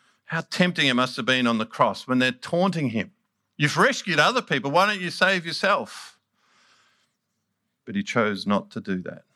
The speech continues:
Instead, he entrusted himself to his Father. One Peter two, "When he was reviled, he did not revile in return.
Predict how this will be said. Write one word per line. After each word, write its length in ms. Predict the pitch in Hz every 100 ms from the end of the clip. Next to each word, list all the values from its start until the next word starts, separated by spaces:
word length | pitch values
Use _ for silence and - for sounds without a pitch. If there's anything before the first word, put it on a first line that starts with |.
| _ _ _ _ _
Instead, 600 | 110 101 - 117 110 98 - _ _ _ _
he 320 | - 120 117 113
entrusted 680 | 107 - - 180 - 123
himself 720 | 101 117 104 101 87 - - - _ _ _
to 180 | - 107
his 160 | 104
Father. 460 | - - 90 71 - 95
One 180 | 117
Peter 260 | 113 113 104
two, 360 | 104 104 92 - _ - - _ _
"When 180 | - 135
he 100 | 147
was 160 | 139 117
reviled, 680 | 117 110 117 120 104 92 87
he 100 | 113
did 200 | 123 123
not 200 | 113 -
revile 480 | 107 107 107 101
in 180 | 92 107
return. 520 | 95 92 113 90 90